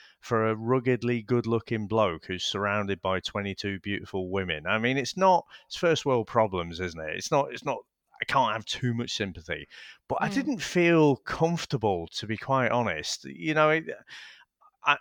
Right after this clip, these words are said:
Speaker 1: I know I wouldn't be comfortable in that, because they all wanted their slice of time from him, and you could see he was kinda getting a bit, you know, "I've basically got five minutes to try and learn everything about someone, and then you're off to the next person."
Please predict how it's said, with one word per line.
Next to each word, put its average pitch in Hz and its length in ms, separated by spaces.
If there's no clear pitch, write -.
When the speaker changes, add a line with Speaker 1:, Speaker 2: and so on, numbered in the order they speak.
Speaker 1:
I 147 100
know 156 200
I 127 240
wouldn't 101 340
be 87 100
comfortable 82 680
in 82 180
that, 80 260
because 127 360
they 131 240
all 143 420
wanted 127 460
their 104 260
slice 123 580
of 117 160
time 117 460
from 110 320
him, 71 260
and 120 180
you 117 120
could 120 140
see 135 260
he 120 80
was 107 160
kinda 110 240
getting 113 320
a 104 80
bit, 104 300
you - 120
know, 92 140
"I've 90 140
basically 101 340
got 95 180
five 101 320
minutes 101 320
to 95 60
try 101 260
and 101 100
learn 101 220
everything 98 400
about 98 320
someone, 98 380
and 92 120
then 101 160
you're 104 180
off 98 160
to - 140
the 98 140
next 95 260
person." 101 520